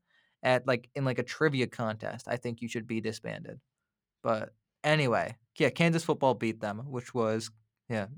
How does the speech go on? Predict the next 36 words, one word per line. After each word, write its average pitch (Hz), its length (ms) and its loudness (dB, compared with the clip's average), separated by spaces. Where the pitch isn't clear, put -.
it's - 100 -20
kind 359 140 2
of 104 60 0
embarrassing, 104 580 0
we 113 80 -10
should - 180 -16
say. 101 180 -10
But 156 100 6
anyway, 131 500 8
B 131 120 0
C 131 180 0
is 120 120 2
okay 113 480 0
this 107 200 -2
year. 110 180 -4
They 113 140 -8
just 110 260 -10
lost 110 200 -2
to 120 60 -4
U 117 40 -2
N 113 40 -6
C. 113 140 -6
Notre 180 260 6
Dame, 180 440 8
yes, 165 320 6
you 180 80 6
are 160 120 10
right. 135 180 8
Notre 151 160 4
Dame 156 160 4
is 160 100 -2
fake. - 400 0
They 143 120 4
have 135 360 6
the 139 80 0
media 139 720 6